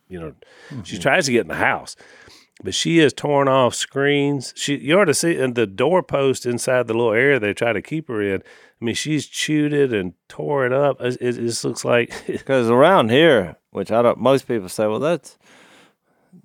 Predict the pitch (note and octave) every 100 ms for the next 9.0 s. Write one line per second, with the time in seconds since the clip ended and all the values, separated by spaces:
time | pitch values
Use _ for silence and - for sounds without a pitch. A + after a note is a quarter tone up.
0 | _ D#3+ D3 C#3 A#2 D3 C3+ A#2 B2 G#2
1 | F#2+ - B2 G2+ F2 G2+ G2+ C3 G#2+ G2+
2 | B2 G#3+ E3+ D#3 F3+ B2+ G2+ _ _ _
3 | _ _ _ _ _ _ _ _ _ _
4 | - A3+ A#3+ A#3 A#2+ E2+ - _ _ _
5 | _ _ G2+ A#2 F3+ A3 B2+ D3+ G#3 F#3
6 | F#3 B2 G#2 C3+ D3 C#3+ A2 G2 E2 -
7 | G#2+ F#2 A#2 A#2 F2 E2+ C3+ D#3 G3 G3
8 | F3+ _ - D3+ D#3+ D#3 C#3+ D#3 D3+ -